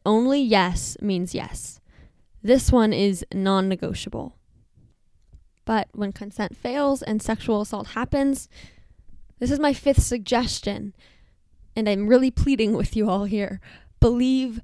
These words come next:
survivors. I saw a tweet once that was like, "The way you immediately respond to something is the way that society has conditioned you, but the way you think twice determines who you really are as a person." So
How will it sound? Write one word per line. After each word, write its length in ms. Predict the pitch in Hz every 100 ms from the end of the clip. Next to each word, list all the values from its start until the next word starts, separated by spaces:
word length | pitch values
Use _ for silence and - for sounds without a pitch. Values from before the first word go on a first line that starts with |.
| -
survivors. 960 | - 233 208 196 190 190 - - - - - _ _ _ _ _ _ -
I 120 | 240
saw 260 | - 381 269
a 60 |
tweet 340 | 247 - 262 -
once 320 | 277 285 -
that 220 | 226 190
was 160 | 202 202
like, 240 | 190 - - _ _ -
"The 80 | 240
way 140 | 285
you 180 | 359 381
immediately 480 | 277 247 240 240 240
respond 460 | 208 208 214 214
to 60 | 214
something 520 | - 214 208 208 208
is 240 | 170 196 -
the 100 | 208
way 160 | 233
that 160 | 226 -
society 600 | - - 214 233 240 220
has 280 | 214 208 -
conditioned 500 | 226 196 202 254 262
you, 240 | 294 311 - - - -
but 140 | 240
the 60 | 240
way 100 | 262
you 180 | 269 294
think 240 | 285 247
twice 640 | - - 247 277 294 - - -
determines 460 | - - 254 247 -
who 100 | 262
you 180 | 247
really 280 | 226 208 208
are 240 | 185 180 170
as 140 | 185
a 60 | 196
person." 500 | - 175 - - 208 _ _ _ _ _
So 320 | - 262 247